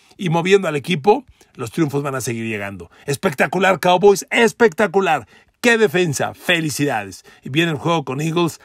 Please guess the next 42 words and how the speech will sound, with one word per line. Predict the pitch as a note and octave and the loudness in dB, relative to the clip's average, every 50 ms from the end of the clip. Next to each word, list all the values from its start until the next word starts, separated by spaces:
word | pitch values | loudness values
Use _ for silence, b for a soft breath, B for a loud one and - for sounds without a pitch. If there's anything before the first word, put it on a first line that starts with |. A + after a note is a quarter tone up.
| B B | B B
ahí | B - B2+ C3 D3 C3 | B -2 -2 0 -2 -2
todos | - - C#3+ C3+ C3+ B2+ A2 | -2 -2 -2 0 -2 -2 -2
muy | B2+ D3 D#3+ D#3+ | -2 -2 -2 -2
atentos. | D3+ B2+ C3 A#2 A2 G2+ - G2+ B B B B | -4 -6 -6 -8 -10 -10 -14 -16 B B B B
Y | D#3+ | -4
del | C#3 C#3+ D3 | -2 -2 -2
lado | E3+ G3 G3 F#3+ | -2 -2 -2 -4
de | D3+ | -4
Pittsburgh, | B2 - F3 F3+ C#3+ C#3+ F#3+ F#3 G3+ - - _ _ _ _ _ _ - | -2 0 0 0 2 4 4 4 2 2 -4 _ _ _ _ _ _ -8
amigos, | C3 C#3+ E3 E3+ E3 E3 C3+ - - _ _ _ _ _ _ _ _ _ _ _ _ _ _ _ - | -4 -2 -2 -2 -2 -4 -6 -6 -12 _ _ _ _ _ _ _ _ _ _ _ _ _ _ _ -12
solo | - - E3 F3 E3 | -8 -4 -4 -4 -2
concluyo | D3 C#3+ C3 - E3+ E3 D3 | -4 -4 -4 -4 -4 -4 -4
con | C#3+ C3+ | -4 -4
esto. | C3+ B2+ - - F#2+ F2+ _ _ b b b b b | -4 -6 -8 -12 -16 -20 _ _ b b b b b
Lo | b B2 | b -10
que | G#2+ - | -6 -4
vemos | E3 F#3 F#3 D#3+ A#2+ | -2 -2 -2 -2 -4
de | C#3 | -4
Pittsburgh | - E3 F3+ D3+ E3 D#3 C3 - _ - | -4 -2 -2 0 -2 -2 -4 -6 _ -10
no | C#3 C#3 B2+ | -8 -8 -6
tiene | - C#3 D3 C#3+ | -4 -4 -4 -4
solución, | G#2+ G#2+ G#2 G2+ F#2+ A2 G2+ F2+ G2+ | -6 -6 -8 -8 -8 -8 -8 -10 -10
¿eh? | C#3+ F#3+ - _ b b b b b b b | -12 -14 -16 _ b b b b b b b
Yo | C#3 | -2
hace | C3+ - | 0 0
ocho | F3 - F3+ D#3+ | 0 0 -2 -2
días | E3 D#3+ D3+ D#3 | -2 -2 -2 -2
les | D3+ C#3+ B2 | -4 -4 -4
dije, | C#3 C3 A#2+ - - F#2+ - B B B | -6 -6 -6 -8 -10 -12 -14 B B B
si | B - C3 | B -8 -8
pierden | A#2+ - D#3+ F3+ G3 G3 G3+ G3 | -6 -2 0 2 4 4 4 4
con | D#3+ E3 C#3+ | 2 0 -6
los | C3+ B2+ | -6 -4
Jets, | A2+ B2+ D#3 G3+ A#3 A3+ - - | -4 -2 -2 -2 -2 -4 -4 -8
van | - A#2+ C3 | -8 -6 -6
a | B2+ | -6
estar | A2 - D3 C#3+ C#3 | -6 -4 -4 -4 -4
uno, | C#3+ C#3+ C3+ C3 C#3+ - | -4 -4 -6 -8 -10 -10
uno, | C3+ B2+ B2+ C3 C3+ C3 B2 A#2 - _ - | -8 -6 -4 -4 -2 -4 -4 -6 -10 _ -10
uno, | C3+ C3 B2 B2 _ - - B B B B B | -8 -8 -8 -8 _ -16 -18 B B B B B
uno | - C#3 C#3 C#3+ | -8 -4 -4 -4
tres, | C3 - E3+ D#3 C#3+ | -4 -2 -2 -2 -2